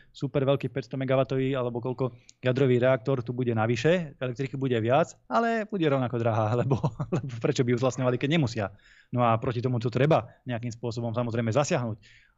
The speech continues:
Argument, že prečo nebude ľahšie, lacnejšia elektrika, aj keď máme teda jednu jadrovú elektráreň, celý blok, to je obrovský areál, samozrejme, navyše, je ten, že,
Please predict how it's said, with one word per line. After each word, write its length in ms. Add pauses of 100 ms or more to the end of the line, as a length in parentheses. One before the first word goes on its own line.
(400)
Argument, 380
že 100
prečo 240
nebude 200
ľahšie, 360
lacnejšia 460
elektrika, 540 (480)
aj 160
keď 160 (120)
máme 320
teda 440
jednu 320
jadrovú 280
elektráreň, 480
celý 200
blok, 320
to 80
je 80
obrovský 380 (380)
areál, 360
samozrejme, 680
navyše, 520 (520)
je 120
ten, 320
že, 160